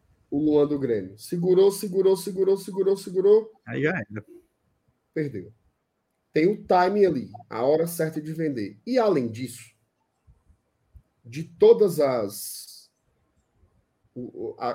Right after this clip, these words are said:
Speaker 1: aqueles check, né, que tem que dar pra se tornar um clube grande, né, assim, o que é que eu tenho que fazer pra ser maior? Tenho que ter estrutura, tenho que ter estabilidade, tenho que ter um grande elenco, tenho que ter não sei o quê.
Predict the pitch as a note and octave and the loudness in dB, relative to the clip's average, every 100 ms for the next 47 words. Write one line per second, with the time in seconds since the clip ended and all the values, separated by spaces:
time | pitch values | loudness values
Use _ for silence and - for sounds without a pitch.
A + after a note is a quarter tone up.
0 | - C#3 D#3+ D#3 C#3+ - - - G3 E3 | -8 -6 -4 -2 -4 -10 -16 2 4 4
1 | E3+ C#3 C#3 - C#3+ C#3 C3 B2 A#2+ G#2+ | 2 -4 -4 -4 -6 -6 -6 -4 -4 -6
2 | A2 _ _ _ _ B2 A#2+ C#3+ C3+ C3 | -12 _ _ _ _ -8 -8 -8 -8 -6
3 | B2+ B2 A#2+ B2 A#2+ A2 C3 D3 A2 G2 | -4 -4 -6 -12 -10 -2 2 2 0 -6
4 | _ _ _ _ _ _ _ - A2+ B2 | _ _ _ _ _ _ _ -10 -8 -8
5 | A2 B2+ A#2 G2+ _ _ _ _ _ - | -12 -14 -14 -14 _ _ _ _ _ -6
6 | F#3 F#3+ F#3+ F3+ F#3 F3 F3 E3+ - E3+ | -4 -2 -2 0 0 0 -2 -4 -4 -2
7 | D#3+ C#3+ B2+ G#2 - _ _ _ _ _ | 2 2 2 -2 -8 _ _ _ _ _
8 | _ - C#3 C3+ C#3 C#3 - C3 - G#3+ | _ -4 -4 -2 -6 -6 -10 -14 -8 -4
9 | A3+ G#3 G3 F#3+ - _ _ _ _ _ | -2 0 0 -4 -14 _ _ _ _ _
10 | _ D3 D3 C#3+ C#3 - B2 B2 A#2+ F3+ | _ -4 -2 -4 -4 -4 -6 -6 -4 -2
11 | G3 F#3 F3 E3 E3+ - C3 - C3 A#2+ | -2 -4 -4 -8 -12 -14 -14 -6 -4 -2
12 | B2 A#2 A2+ D3+ G3 F3+ F3 C#3+ - C#3+ | -2 -2 -2 0 2 0 -4 -12 -10 -8
13 | C#3 - A#2+ - E3+ F3 | -8 -10 -10 -4 -4 -4